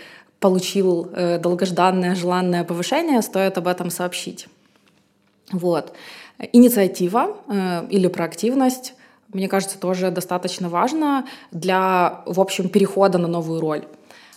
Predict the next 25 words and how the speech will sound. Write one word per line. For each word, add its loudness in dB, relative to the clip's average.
Э, -2
потому 0
что -2
хотелось 2
бы, 4
чтобы 0
все 2
люди 4
понимали, 0
что -4
рост, -2
и -2
вот -4
пусть -2
это -2
будет -4
вертикальный 0
рост, -4
да, 2
в -6
компании, -2
он 4
происходит, -2
э, -2
не 0